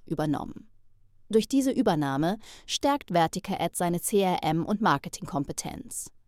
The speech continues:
was zu einer besseren Kundenbindung führt. Die Nürnberger Performance Marketing Gruppe erweitert ihr Leistungsportfolio entlang der gesamten Customer Journey, von der Kundengewinnung bis zur langfristigen Bindung.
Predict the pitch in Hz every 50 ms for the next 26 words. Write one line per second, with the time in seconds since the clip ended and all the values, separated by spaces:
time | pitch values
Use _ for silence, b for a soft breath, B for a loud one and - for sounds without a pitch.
0 | _ - 233 233 - - - - 220 214 208 202 202 160 156 - - 160 - 180
1 | 196 - - 202 151 139 - 160 - 151 135 131 - 147 147 - - - - -
2 | - - - - - - - - - - - - - 214 247 262 247 269 302 311
3 | 311 277 269 247 233 226 226 233 214 - - 220 185 180 160 151 143 143 147 -
4 | - - - - 185 170 165 - - 180 - 156 156 151 - 156 151 - 202 160
5 | - B B B B B B B - 294 294 262 294 302 302 - 320 - - 269
6 | 254 240 208 - - 160 160 - - - 151 - - - - 151 151 156 160 175
7 | - - 202 196 - 190 180 180 190 175 180 180 196 180 151 175 160 160 - -
8 | - 185 - 185 151 - - - 175 180 175 - 185 170 156 143 135 - - -
9 | - - _ _ _ _ _ - - - 190 180 170 151 156 160 - - - 233
10 | 233 226 - 233 214 214 180 196 190 190 190 190 202 202 B B B B B B
11 | - 349 349 - - - 320 277 247 180 156 165 160 - - 160 160 - - 175
12 | 190 214 196 220 214 196 160 131 135 - - - - 254